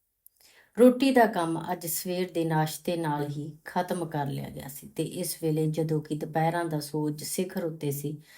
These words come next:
ਸਾਰੇ ਬੰਦੇ ਨਿੱਕਾ ਸੁੱਕਾ ਸਮਾਨ ਸਮੇਟਣ ਵਿੱਚ ਲੱਗੇ ਹੋਏ ਸਨ। ਮੋਟੀਆਂ-ਮੋਟੀਆਂ ਚੀਜ਼ਾਂ ਜਾਂ ਤਾਂ ਕਿਰਾਏ ਤੇ ਲਿਆਂਦੀਆਂ ਹੋਈਆਂ ਸਨ ਜਾਂ ਮੰਗਵਾਈਆਂ। ਸੋ ਉਹ ਸਾਰੀਆਂ ਥਾਂੋਂ ਥਾਈਂ ਭੇਜ ਦਿੱਤੀਆਂ ਜਾ ਚੁੱਕੀਆਂ ਸਨ।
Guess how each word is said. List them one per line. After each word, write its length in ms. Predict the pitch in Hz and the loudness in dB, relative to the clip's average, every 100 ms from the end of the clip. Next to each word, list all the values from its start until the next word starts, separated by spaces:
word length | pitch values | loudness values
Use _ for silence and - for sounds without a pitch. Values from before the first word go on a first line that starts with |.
| - - | -20 -12
ਸਾਰੇ 420 | - 233 240 247 | 6 8 10 8
ਬੰਦੇ 360 | 202 156 151 165 | 6 2 0 0
ਨਿੱਕਾ 420 | 160 160 - 190 | 0 -2 -2 -2
ਸੁੱਕਾ 400 | - 147 - 156 | -2 -10 -4 -4
ਸਮਾਨ 560 | - 160 151 147 147 147 | -2 -2 -2 -2 -8 -12
ਸਮੇਟਣ 540 | - 165 160 156 156 143 | -8 -2 0 0 -2 -2
ਵਿੱਚ 320 | 143 143 175 190 | -2 -4 -6 -6
ਲੱਗੇ 320 | 165 160 151 | -4 -4 -4
ਹੋਏ 140 | 139 135 | -4 -6
ਸਨ। 340 | 135 - - - _ _ _ _ _ _ _ | -8 -12 -16 -20 _ _ _ _ _ _ _
ਮੋਟੀਆਂ-ਮੋਟੀਆਂ 760 | 240 247 262 269 247 214 190 190 | 8 8 8 8 8 6 2 -2
ਚੀਜ਼ਾਂ 480 | - 170 160 180 175 | 0 -4 -2 0 0
ਜਾਂ 280 | 165 160 160 | 0 0 0
ਤਾਂ 200 | 165 160 | -2 -2
ਕਿਰਾਏ 360 | 160 156 156 | -2 0 -2
ਤੇ 360 | 156 160 160 160 - _ - | -2 -2 -2 -4 -14 _ 2
ਲਿਆਂਦੀਆਂ 460 | 196 180 151 156 | 4 4 2 0
ਹੋਈਆਂ 300 | 160 165 165 | 2 2 0
ਸਨ 300 | 165 185 180 | -2 -4 -4
ਜਾਂ 180 | 170 165 | 0 0
ਮੰਗਵਾਈਆਂ। 720 | 160 151 147 135 135 - - _ _ _ _ _ _ _ _ _ _ _ _ _ _ _ _ - | 2 0 0 -2 -4 -8 -16 _ _ _ _ _ _ _ _ _ _ _ _ _ _ _ _ -4
ਸੋ 300 | - 285 277 | 0 4 6
ਉਹ 260 | - 254 | 10 10
ਸਾਰੀਆਂ 460 | 247 202 180 202 214 | 10 6 6 6 4
ਥਾਂੋਂ 440 | 214 175 185 208 | 2 0 2 0
ਥਾਈਂ 320 | 196 160 156 | 0 0 0
ਭੇਜ 400 | 160 - 190 160 | -2 2 2 2
ਦਿੱਤੀਆਂ 360 | 151 151 156 151 | -2 -2 0 0
ਜਾ 200 | 151 147 | 0 -2
ਚੁੱਕੀਆਂ 440 | 147 147 - 143 | -4 -12 -8 -6
ਸਨ। 260 | 143 143 | -6 -6